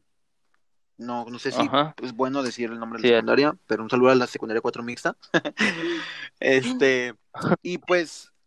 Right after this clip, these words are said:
Speaker 1: am, en el salón donde, pues, pasó esto, era donde estábamos nosotros en, en primero de secundaria, todo esto pasó en la secundaria,
Speaker 2: En
Speaker 1: ajá.
Speaker 2: primero.
Speaker 1: Entonces,
Speaker 2: Ajá.
Speaker 1: yo entro dormido, este, y pues nuestro salón,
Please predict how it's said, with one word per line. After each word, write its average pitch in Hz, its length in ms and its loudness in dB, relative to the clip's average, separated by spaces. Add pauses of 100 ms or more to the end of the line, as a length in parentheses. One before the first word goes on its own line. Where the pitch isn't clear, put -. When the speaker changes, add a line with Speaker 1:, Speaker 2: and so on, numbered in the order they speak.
Speaker 1:
am, 156 600 2 (120)
en 175 140 -8
el 175 80 -6
salón 185 380 -6
donde, 208 460 -6
pues, - 200 -12
pasó 170 280 -4
esto, 190 420 -8
era 185 360 -4
donde 156 220 -10
estábamos 170 320 -8
nosotros 147 400 -12
en, 127 220 -6 (220)
en 135 160 -4
primero 135 340 2
de 147 80 2
secundaria, 131 480 0
todo 127 140 -8
esto 131 140 -10
pasó 131 160 -6
en 131 40 -6
la 143 60 -6
secundaria, 131 480 -4
Speaker 2:
En 120 100 4
Speaker 1:
ajá. 151 220 6
Speaker 2:
primero. 110 260 6 (100)
Speaker 1:
Entonces, - 280 2
Speaker 2:
Ajá. 143 260 4
Speaker 1:
yo 165 120 2
entro 196 420 -2
dormido, 160 760 0 (100)
este, 117 1080 -6
y 151 120 -2
pues 143 420 2
nuestro 147 420 -4
salón, 165 500 2